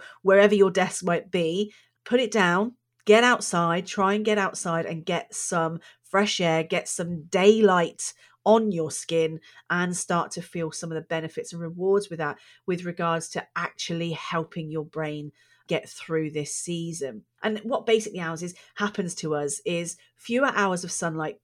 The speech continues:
c-, because they can disrupt your natural sleep and wake cycle, which then can disrupt your feelings of fatigue and low energy. And that lack of sunlight may also affect the brain's production of serotonin. And that's the chemical that helps you regulate your mood. So that sunlight, that sun,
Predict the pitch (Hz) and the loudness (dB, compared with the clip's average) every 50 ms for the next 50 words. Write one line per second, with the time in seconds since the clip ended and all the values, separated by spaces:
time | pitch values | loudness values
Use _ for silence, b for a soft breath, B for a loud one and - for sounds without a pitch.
0 | _ _ - 208 208 - 214 208 - 233 208 214 208 208 208 196 180 208 202 - | _ _ -6 -6 -4 -2 -4 -2 0 0 2 2 2 2 0 -2 -4 -4 -4 -4
1 | - - 196 202 - - - - - - 220 208 190 190 196 147 - - - 190 | -4 -2 0 0 0 0 -4 -10 -2 4 4 4 4 4 0 -4 -4 -8 -10 -10
2 | 175 - - 208 202 190 202 202 185 185 190 180 - - - - 208 190 202 202 | -10 -4 -2 -2 -2 0 -2 -6 -8 -6 -6 -6 -6 -6 -8 -6 -2 -2 -2 -2
3 | 202 - 247 233 208 202 - - - 185 190 196 190 - 208 180 185 180 180 - | -2 0 2 2 2 2 0 -2 -2 -2 -2 -2 -6 -8 -10 -10 -8 -10 -10 -8
4 | - 185 175 - - - B B B B B B - 190 190 185 185 185 - 208 | -4 -2 -2 -2 -4 -8 B B B B B B 0 2 2 2 2 2 2 2
5 | 202 190 185 180 175 170 165 175 175 - 175 180 - - 226 233 226 226 226 220 | 2 2 2 0 -4 -4 -6 -8 -8 -8 -10 -10 -8 -4 -2 0 0 2 0 0
6 | 208 - 165 165 165 160 160 165 185 214 220 220 208 208 202 214 214 208 214 208 | -2 -4 -4 -4 -2 -2 0 0 0 0 0 0 -2 2 6 8 8 8 8 4
7 | 208 B B B - 190 190 185 139 185 196 202 - 208 202 - - 233 220 220 | 0 B B B -6 -4 -4 -2 -2 -2 -4 -2 -4 -4 -6 -4 -4 -2 -2 -2
8 | 214 190 175 170 - 185 180 180 175 175 175 - 185 170 170 165 b b b b | -2 -2 -4 -4 -4 -6 -6 -4 -4 -6 -6 -4 -4 -4 -4 -4 b b b b
9 | - 175 - 202 165 - - 165 - 170 165 165 156 - - 170 165 165 - - | -16 -8 -4 -4 -4 -4 -6 -6 -4 -4 -4 -4 -6 -10 -12 -8 -8 -8 -8 -8
10 | - 156 151 - - - 160 156 143 - - - 180 165 160 147 143 139 156 170 | -12 -14 -14 -10 -6 -4 -4 -4 -4 -6 -6 -4 -2 -2 -2 -2 -6 -8 -8 -8
11 | 175 - - - 202 - - - - 190 175 175 170 - 165 156 165 - - - | -10 -10 -12 -14 -16 -16 -14 -10 -8 -6 -6 -6 -6 -8 -8 -8 -8 -8 -6 -4
12 | 170 160 - - - 175 165 160 170 160 - 160 151 151 143 131 - 151 143 151 | -4 -4 -4 -6 -8 -8 -6 -4 -4 -4 -4 -4 -4 -2 -2 -2 -4 -6 -8 -8
13 | 156 156 151 147 143 143 143 B B B B B B - 196 208 214 - - - | -6 -6 -4 -4 -4 -6 -8 B B B B B B -2 0 2 2 2 0 -2
14 | - - - 233 214 208 208 180 160 156 147 - - 175 185 - - - - - | -2 2 4 4 6 6 4 4 2 0 -2 -2 -4 -6 -6 -6 -6 -6 -2 0
15 | 220 202 196 196 185 | 0 0 0 -2 -6